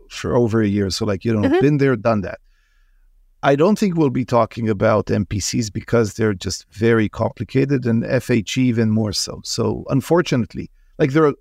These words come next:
Speaker 1: a lot of technical problems with M P C, even more so with F H E. So I don't think in three and a half years you'll see, uh,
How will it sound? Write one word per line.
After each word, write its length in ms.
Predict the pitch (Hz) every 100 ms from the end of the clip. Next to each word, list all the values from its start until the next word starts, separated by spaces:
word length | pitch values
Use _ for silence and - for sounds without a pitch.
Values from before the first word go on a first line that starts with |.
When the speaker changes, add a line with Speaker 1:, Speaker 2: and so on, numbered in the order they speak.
| -
Speaker 1:
a 40 |
lot 180 | 143 151
of 100 | 139
technical 360 | 131 - 110 107
problems 520 | - 110 - 117 -
with 160 | 110
M 140 | 113 101
P 120 | 104
C, 300 | - 120 117
even 240 | 104 107
more 180 | 110 120
so 220 | 113 110
with 240 | 101 98 -
F 180 | 98 -
H 260 | - -
E. 120 | 143 - _ _ -
So 160 | 127
I 20 |
don't 220 | 127 170 151
think 160 | 139
in 120 | 113
three 200 | 104 113
and 100 | 104
a 40 | 101
half 260 | 104 -
years 320 | - 104 104 -
you'll 160 | 98
see, 460 | - - - 113 - _ _ _ -
uh, 440 | 92 101 90 85